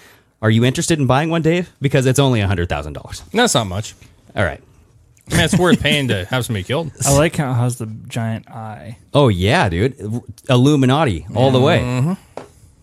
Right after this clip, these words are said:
Speaker 1: And so what is this? So on the, on the right, it, it goes, it's a tiered system. You have Utopia table for twenty-five grand.
Speaker 2: Yeah.
Speaker 1: And then in the middle, if you can scroll up a little bit.
Speaker 3: Nirvana.
Speaker 1: Nirvana for fifty grand, and then Elysium for a hundred grand.
Speaker 2: Yep.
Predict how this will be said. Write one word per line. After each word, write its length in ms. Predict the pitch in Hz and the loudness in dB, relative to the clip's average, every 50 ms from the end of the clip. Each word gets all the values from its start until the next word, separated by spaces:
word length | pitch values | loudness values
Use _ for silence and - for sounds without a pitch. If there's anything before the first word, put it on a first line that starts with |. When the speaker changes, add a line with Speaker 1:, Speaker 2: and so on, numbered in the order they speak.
| _ _ - | _ _ -2
Speaker 1:
And 280 | 127 131 131 131 123 110 | 0 2 2 2 2 0
so 200 | - 151 139 139 | 0 2 2 2
what 180 | 131 147 170 160 | 2 2 2 2
is 140 | 143 117 | 0 -2
this? 160 | 104 87 80 - | -2 -4 -4 -4
So 220 | - 131 123 120 | -2 0 0 0
on 180 | 117 135 135 135 | 2 0 2 2
the, 160 | 131 127 - - | 2 0 -2 -2
on 160 | 98 117 120 | -2 0 0
the 80 | 120 | 0
right, 320 | 110 117 143 160 135 123 104 | 2 2 2 2 2 2 0
it, 200 | 113 110 - - | 0 -2 -2 -2
it 120 | 110 113 101 | -2 0 2
goes, 320 | 117 117 113 113 113 - | 2 4 4 4 2 0
it's 120 | 113 98 - | -2 -4 -6
a 40 | - | -6
tiered 320 | - - 131 123 127 123 | -4 0 0 0 0 0
system. 400 | - - 101 - - 80 78 85 | -2 -2 -4 -4 -2 -6 -4 -2
You 80 | 92 101 | 0 0
have 200 | 104 92 90 87 | 0 0 -2 -4
Utopia 520 | 92 92 - - 127 127 - 151 143 143 | -4 -6 -2 0 -2 0 0 0 -2 0
table 320 | - 147 139 135 139 147 | 2 2 2 2 2 -2
for 160 | 143 - 110 95 | -2 -2 -4 -6
twenty-five 560 | - - 95 98 113 104 - 123 131 143 147 | -4 -4 -2 -2 -2 0 2 0 0 0 0
grand. 420 | 127 117 101 90 82 85 110 123 - _ _ _ - | 0 0 0 0 0 -2 -4 -4 -6 _ _ _ -14
Speaker 2:
Yeah. 140 | - - - _ _ - _ - | -14 -14 -14 _ _ -20 _ -12
Speaker 1:
And 140 | - 107 104 | -8 -8 -6
then 160 | 107 107 107 | -4 -4 -4
in 120 | 107 104 98 | -4 -4 -4
the 80 | 95 | -2
middle, 320 | 98 104 117 117 104 98 98 | 0 2 2 2 2 2 0
if 100 | - 120 | -2 -2
you 40 | 113 | -4
can 100 | 117 98 | -4 -6
scroll 260 | - - 101 90 90 | -4 -2 0 0 2
up 80 | 92 - | 2 2
a 40 | 127 | 2
little 180 | - 123 120 | 2 2 2
bit. 60 | 120 | 0
Speaker 3:
Nirvana. 300 | 117 120 120 120 123 135 135 - - _ _ - - - | 0 -2 -2 -2 -4 -6 -6 -8 -18 _ _ -20 -8 -2
Speaker 1:
Nirvana 640 | 107 107 107 101 95 110 113 117 120 123 123 123 | 2 2 2 4 2 2 2 2 2 4 2 2
for 120 | - 120 107 | 2 0 -4
fifty 380 | - - 120 110 - - 104 | 0 2 0 0 2 -2 -4
grand, 340 | 92 95 98 95 95 95 95 | -2 0 0 0 0 0 0
and 160 | 90 95 95 | -2 -2 -2
then 200 | 95 95 95 95 | 0 0 0 -2
Elysium 680 | - - 82 85 90 92 - - 82 71 - - - _ _ _ _ _ | -2 -4 -4 -4 -4 -4 -6 -6 -10 -10 -12 -14 -20 _ _ _ _ _
for 200 | _ - 98 85 | _ -6 -4 -4
a 40 | 78 | -4
hundred 320 | 71 - 90 87 85 76 - | -4 -4 -4 -4 -4 -6 -8
grand. 400 | 80 73 71 69 58 - - - _ _ _ _ _ _ _ _ - | -10 -10 -10 -10 -12 -14 -18 -20 _ _ _ _ _ _ _ _ -12
Speaker 2:
Yep. 180 | 101 110 - | -12 -12 -12